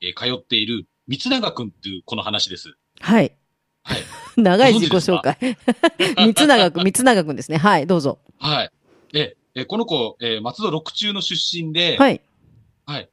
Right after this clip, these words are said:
Speaker 1: えー、水泳が得意なんですね。
Speaker 2: うんうん。
Speaker 1: うん。あの、ジュニアオリンピックに出て、あの、決勝まで残るような子です。
Speaker 2: おー、すごい。
Speaker 1: はい。だから多分オリンピックで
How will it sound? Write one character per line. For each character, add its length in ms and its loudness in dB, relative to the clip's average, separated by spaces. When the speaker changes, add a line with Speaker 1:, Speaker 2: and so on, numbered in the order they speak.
Speaker 1:
え 140 -14
ー、 60 -10
水 440 0
泳 140 4
が 80 -4
得 200 -8
意 60 -2
な 80 -6
ん 40 -14
で 40 -20
す 120 -16
ね。 220 -6
Speaker 2:
う 60 2
ん 160 0
う 40 -6
ん。 160 -6
Speaker 1:
う 80 -4
ん。 180 -4
あ 100 -4
の、 120 -8
ジ 140 0
ュ 60 2
ニ 80 4
ア 60 2
オ 60 2
リ 140 4
ン 60 -4
ピ 80 -2
ッ 160 -10
ク 100 -6
に 320 -8
出 120 -2
て、 440 -4
あ 100 -10
の、 60 -12
決 200 0
勝 160 2
ま 60 2
で 80 -2
残 200 -6
る 60 -2
よ 60 -8
う 20 -12
な 20 -20
子 100 -20
で 80 -20
す。 120 -20
Speaker 2:
お 640 6
ー、 40 -12
す 160 -6
ご 180 2
い。 40 -4
Speaker 1:
は 360 -12
い。 400 -20
だ 80 -8
か 60 -4
ら 60 -4
多 100 -4
分 280 -6
オ 60 -2
リ 120 2
ン 60 0
ピ 80 -4
ッ 100 -8
ク 140 -10
で 280 -2